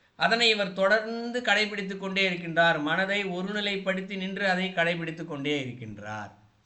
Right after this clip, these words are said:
So, அப்படி கடைபிடிக்கும் பொழுது சில சிந்தனைகள், தேவையில்லாத சிந்தனைகள் வரும் பொழுது அந்த சிந்தனையெல்லாம் அவர்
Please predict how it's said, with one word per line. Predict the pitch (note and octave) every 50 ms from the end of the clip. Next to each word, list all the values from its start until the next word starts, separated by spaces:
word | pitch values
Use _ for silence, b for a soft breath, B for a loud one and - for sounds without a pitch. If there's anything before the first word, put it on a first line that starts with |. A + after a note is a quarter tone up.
| _ _ _ _ _ _ _ _ _
So, | - B3+ B3+
அப்படி | A#3 G#3+ G#3+ F#3+
கடைபிடிக்கும் | G3 G3 G3 A#3+ C4+ C#4 C4+ B3+ B3 A#3+ - A#3 A3 G#3
பொழுது | G3+ G3+ G#3 G3+ F#3 E3+ F3+ G#3 B3+ - - -
சில | _ - A3 A3 A3 G#3+ G3+
சிந்தனைகள், | - A3 A3 A#3 B3 A#3+ A#3 A3+ G3+ G#3 G3 F#3
தேவையில்லாத | G3 F#3+ G3+ G#3+ G#3+ G#3+ G#3 G#3 G#3 G#3+ G#3+ G#3+
சிந்தனைகள் | G3+ - G3+ G#3 A3 G#3+ G#3+ G#3 F#3+ F#3 F3
வரும் | E3 E3 F#3 G3 G3
பொழுது | F3 E3 C#3+ C3 B2 C#3 D#3+ E3+ F3+ - -
அந்த | E3 F3 E3+ E3 -
சிந்தனையெல்லாம் | F#3 F#3+ G#3+ A3 A#3 A3+ G#3+ G#3 G#3 G#3 G#3 A3 A3+ A3
அவர் | G3+ F#3+ F#3 G3 G3 F#3